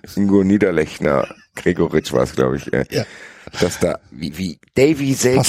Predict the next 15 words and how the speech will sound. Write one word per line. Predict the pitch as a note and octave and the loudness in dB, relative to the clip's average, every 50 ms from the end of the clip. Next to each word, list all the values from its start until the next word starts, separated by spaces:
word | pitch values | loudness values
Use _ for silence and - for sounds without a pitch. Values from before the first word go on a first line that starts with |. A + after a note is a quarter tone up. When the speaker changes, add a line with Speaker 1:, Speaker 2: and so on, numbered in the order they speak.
| C3 | 2
Speaker 2:
Pascal | G#2 C3 D3+ C#3+ | 2 2 4 4
Speaker 1:
wie | C#3 | 4
der | A2+ A#2 | 4 4
da | B2 C3 B2 A#2 | 4 4 2 2
Speaker 2:
Gregoritsch. | A2 A#2+ A2 G2+ G2 G2+ - - - | 2 0 -4 -4 -6 -8 -8 -8 -8
Speaker 1:
rumgeafft | - D#3+ E3 F3+ - - A#2+ - F#3 G#3 G#3 G3+ - D#3+ C#3 - - - - - - - - | -8 -6 -6 -4 -4 0 2 2 2 2 2 0 2 0 0 0 -2 -4 -2 -2 -2 -2 0
ist | G2+ C3+ - - | 0 0 2 0
und | C3+ B2 B2+ | 0 2 2
da | B2 | 0
die | A#2 A#2 | 0 0
rote | G2+ A2+ A#2+ A#2 - G#2 | 0 0 0 2 0 -2
Karte | - - A2 C3 C#3 C3+ - | -2 -2 -2 -2 -2 -4 -6
provozieren | - - E2+ D2 D2 D2 - - E2+ C#2+ C#2 | -4 -4 -4 -4 -4 -4 -2 -2 -2 0 0
wollte. | C#2 B1+ C2 C#2 - - F#2 - - | 0 0 0 0 -2 -4 -6 -8 -10
Speaker 2:
Mhm. | - B2+ A#2+ B2 | -10 -12 -12 -12